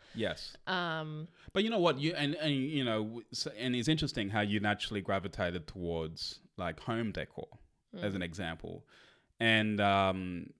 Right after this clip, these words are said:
Speaker 1: you know, and I think, you know, uh, you know, home is something a lot of us can relate to. And I also look at just what we aspire to at the moment as a culture with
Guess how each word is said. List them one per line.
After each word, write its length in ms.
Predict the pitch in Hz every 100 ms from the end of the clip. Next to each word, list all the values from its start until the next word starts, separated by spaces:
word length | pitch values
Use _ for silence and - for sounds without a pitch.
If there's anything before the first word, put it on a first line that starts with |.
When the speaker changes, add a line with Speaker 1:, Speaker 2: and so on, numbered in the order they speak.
| -
Speaker 1:
you 160 | 113 104
know, 80 |
and 180 | 98 101
I 80 | 104
think, 480 | - 131 110 - - _
you 120 | 131
know, 160 | 113 82 -
uh, 120 | 64 - -
you 140 | 147
know, 160 | 117 98
home 300 | 123 135 131
is 60 | 113
something 260 | 104 98
a 40 | 95
lot 160 | 95
of 120 | 95
us 100 | 92
can 160 | - 92
relate 380 | 87 82 80 -
to. 300 | - - 160 - - - _
And 800 | 107 107 104 101 101 101 95 87 -
I 60 | 101
also 920 | 107 131 135 - 117 110 107 101 98 -
look 320 | - 107 101 101
at 460 | 92 87 82 -
just 240 | 139 139 156
what 180 | 156
we 140 | 139 113
aspire 420 | 101 - 104 101
to 140 | - 107
at 60 |
the 80 | 90
moment 540 | 95 92 90 87 85 -
as 200 | 98 98
a 60 | 90
culture 760 | - 90 85 - 82 82 85 - - _ -
with 400 | 90 92 85 85